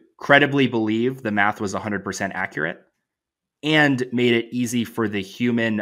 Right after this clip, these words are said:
evaluators to understand exactly how the model operates, then we start talking about, you know, more of an A I revolution in financial modeling. But even if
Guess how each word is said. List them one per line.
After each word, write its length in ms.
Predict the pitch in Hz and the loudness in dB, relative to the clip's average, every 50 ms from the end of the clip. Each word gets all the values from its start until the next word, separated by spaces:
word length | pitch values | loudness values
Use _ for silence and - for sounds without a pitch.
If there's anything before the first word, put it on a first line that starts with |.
| - - | -4 -6
evaluators 1000 | 104 92 92 98 92 98 98 101 110 110 107 110 110 110 113 113 120 117 - - | -8 -4 -2 0 0 0 0 -2 -2 -4 -2 -4 -4 -2 -2 -4 -4 -6 -6 -4
to 220 | - 107 - - 147 | -4 -4 -2 0 0
understand 880 | 135 123 110 113 98 - - - 107 107 110 117 123 147 156 160 160 - _ _ _ _ _ _ _ _ _ _ _ _ _ _ _ | 0 2 0 0 0 -2 -2 -2 0 0 0 0 0 -2 -4 -8 -10 -14 _ _ _ _ _ _ _ _ _ _ _ _ _ _ _
exactly 580 | 123 117 107 101 113 113 110 110 - 117 107 104 | -4 -4 -2 2 4 6 6 4 4 -2 -4 0
how 160 | 95 107 104 | 0 0 0
the 120 | 98 101 | 0 0
model 320 | 98 101 98 98 95 95 85 | -2 0 0 0 0 -2 -4
operates, 720 | 80 92 - - 127 151 180 - - - - - - - _ _ _ _ _ _ _ _ _ _ _ _ _ _ _ _ _ _ _ _ _ _ _ - | -4 -6 -6 -4 -4 -4 -6 -6 -8 -10 -10 -12 -12 -18 _ _ _ _ _ _ _ _ _ _ _ _ _ _ _ _ _ _ _ _ _ _ _ -2
then 400 | 110 127 151 165 156 151 147 139 | 4 6 8 8 8 6 4 2
we 100 | 131 120 | 2 0
start 320 | - - - 120 113 110 | 0 2 4 4 4 4
talking 400 | - 120 113 107 - 107 98 98 | 2 2 2 2 2 -2 -4 0
about, 320 | 95 95 90 90 90 85 - | 2 4 4 4 4 0 -4
you 100 | - 110 | -6 -4
know, 100 | 101 98 | -2 -2
more 280 | 98 101 101 98 98 98 | -2 -2 0 2 2 2
of 80 | 95 92 | 2 0
an 100 | 95 95 | -2 -2
A 100 | 92 92 | 0 0
I 120 | 92 90 | 0 0
revolution 540 | 90 90 90 87 90 90 92 90 - - 95 | 0 -2 -4 -4 -6 -6 -6 -8 -8 -8 -10
in 100 | 90 85 | -10 -10
financial 400 | 85 - 90 90 87 85 - 92 | -10 -10 -10 -10 -10 -10 -10 -8
modeling. 580 | 90 87 87 92 101 110 123 139 143 139 135 _ _ _ _ _ _ _ _ _ - | -8 -6 -6 -6 -6 -6 -8 -8 -10 -14 -16 _ _ _ _ _ _ _ _ _ 0
But 300 | 107 120 117 113 - - - _ _ _ _ _ _ _ _ _ _ _ | 2 4 4 4 4 0 -8 _ _ _ _ _ _ _ _ _ _ _
even 440 | 170 185 190 180 185 180 175 170 165 - - | 0 0 2 4 4 4 2 0 -2 -4 -2
if 480 | 135 135 127 131 - - - - _ | -2 -2 -2 -2 -6 -12 -20 -20 _